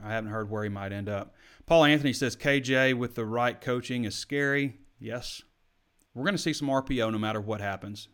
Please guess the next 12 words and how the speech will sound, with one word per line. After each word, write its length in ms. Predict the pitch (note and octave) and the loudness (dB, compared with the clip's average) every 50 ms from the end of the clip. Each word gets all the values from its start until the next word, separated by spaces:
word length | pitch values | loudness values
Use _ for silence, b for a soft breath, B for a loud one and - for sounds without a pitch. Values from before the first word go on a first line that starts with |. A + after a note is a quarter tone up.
| - | -16
And 280 | - G#2+ G2 G2 G2 G2+ | -12 -10 -10 -10 -8 -10
I 40 | G#2 | -10
think, 280 | G#2 - A2+ G#2+ G#2+ | -10 -10 -10 -8 -6
uh, 240 | A2+ G#2+ G#2 G2+ G2+ | -4 -4 -4 -4 -6
I 420 | - _ _ - - - - - - | -10 _ _ -20 -20 -20 -20 -6 0
think 120 | D#3 D3 C3+ | 0 2 2
he's 120 | C#3+ B2 | 2 2
their 180 | A2+ A#2+ A2+ A2 | 4 4 4 6
odds-on 320 | A2 A2 G#2 A2 G#2+ G2+ | 4 4 2 0 -2 -2
favorite 320 | - - G#2+ G#2+ G2 G#2 - | -2 -2 -2 -2 -4 -6 -8
to 60 | - | -8
start. 400 | - - A2 G#2 G2+ G2+ G2+ | -6 -4 -2 -2 -2 -4 -6